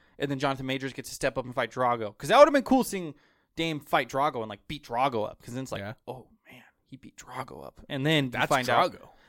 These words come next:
Speaker 1: and then you find out afterwards, you know, that he helped set up Michael B. Jordan's champ getting, like, assaulted or something. And then you're like, "Oh,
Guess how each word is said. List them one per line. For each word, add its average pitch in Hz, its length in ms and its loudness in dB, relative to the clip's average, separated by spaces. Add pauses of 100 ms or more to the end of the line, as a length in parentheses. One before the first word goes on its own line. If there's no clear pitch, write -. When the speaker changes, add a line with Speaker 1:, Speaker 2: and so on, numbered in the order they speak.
Speaker 1:
and 139 120 -2
then 160 80 0
you 147 60 -2
find 143 220 2
out 127 80 4
afterwards, 139 640 2
you 131 120 -10
know, 113 180 -4
that 113 360 -2
he 120 480 -10
helped 131 260 -4
set 120 180 -2
up 113 240 -4 (640)
Michael 127 200 -2
B. 123 60 -10
Jordan's 117 300 -6
champ 190 420 -2
getting, 123 240 0
like, 107 140 -8
assaulted 113 400 -4
or 107 60 -6
something. 104 360 -12
And 107 80 -10
then 123 80 -6
you're 123 120 -6
like, 104 160 -4 (240)
"Oh, 151 300 2